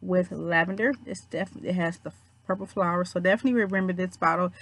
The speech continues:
if you're shopping at your local Target, Walmart. Try to compare prices too, also online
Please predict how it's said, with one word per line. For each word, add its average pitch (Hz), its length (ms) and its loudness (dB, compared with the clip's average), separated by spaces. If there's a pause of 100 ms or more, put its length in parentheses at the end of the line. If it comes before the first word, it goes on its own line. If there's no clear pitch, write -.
(280)
if 185 240 -4
you're 180 180 -2
shopping 185 440 2
at 160 120 -2
your 185 120 0
local 175 240 -4
Target, 190 600 0
Walmart. 170 520 0 (360)
Try 240 300 4
to 285 100 2
compare 233 400 0
prices 202 540 2
too, 214 300 -4
also 190 420 2
online 180 760 -2